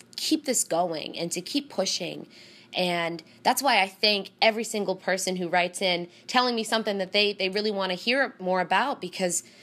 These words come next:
you are the reason that we have a community. And even though this is a community that we are only able to, um, sense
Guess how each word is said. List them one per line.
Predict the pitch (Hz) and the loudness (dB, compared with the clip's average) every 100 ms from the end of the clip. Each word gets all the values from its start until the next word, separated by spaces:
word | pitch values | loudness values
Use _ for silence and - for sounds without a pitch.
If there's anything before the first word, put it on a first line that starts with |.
| - | -12
you | - 220 294 330 | -2 4 4 4
are | 214 196 | 4 2
the | 185 180 | 2 -2
reason | 160 240 247 160 147 117 104 - - - - _ - | 0 0 0 -2 -4 -4 -8 -10 -16 -20 -20 _ 2
that | 180 165 | 4 4
we | 185 233 | 0 0
have | 208 175 | 0 -2
a | 165 | -4
community. | - 165 190 180 - - - _ _ _ _ _ _ _ - | -2 0 0 -2 -6 -16 -20 _ _ _ _ _ _ _ 2
And | 190 180 180 175 175 - - | 4 4 2 -6 -12 -8 0
even | 240 233 226 | 2 2 4
though | 214 | 4
this | 208 208 | 2 -2
is | 202 - - | -4 -6 -2
a | 196 | -2
community | 202 202 202 202 196 196 185 | 0 0 2 0 -2 -4 2
that | 180 175 170 | 4 4 0
we | 190 190 185 | -6 -2 0
are | 147 175 | 0 0
only | 190 190 190 | -2 -2 -2
able | 185 185 185 | -2 0 -2
to, | 180 - 185 170 165 - - | -4 -4 -2 -2 -4 -8 -6
um, | 165 170 165 165 160 - _ | -2 0 0 -4 -10 -18 _
sense | - - - 240 226 170 202 - | -4 0 4 4 4 -2 -8 -2